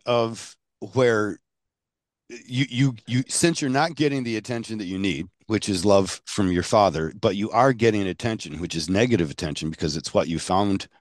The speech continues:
to get. But the negative attention can never be what you want.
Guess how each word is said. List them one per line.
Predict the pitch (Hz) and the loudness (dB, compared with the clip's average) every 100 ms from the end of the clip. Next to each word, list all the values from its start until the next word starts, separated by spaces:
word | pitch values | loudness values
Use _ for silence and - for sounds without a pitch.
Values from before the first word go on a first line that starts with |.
| _ | _
to | - | -10
get. | 80 110 98 69 - - - - - | -4 2 2 2 -6 -18 -16 -16 -8
But | 101 92 | -4 -2
the | |
negative | 92 113 175 135 92 | 0 2 4 4 2
attention | 87 120 104 92 | 2 0 0 -2
can | 98 95 | -2 0
never | 110 107 | 2 2
be | 85 - 110 131 | -2 -4 -2 0
what | 113 90 | 0 -2
you | 98 | -4
want. | 90 71 95 113 151 | -6 -6 0 2 0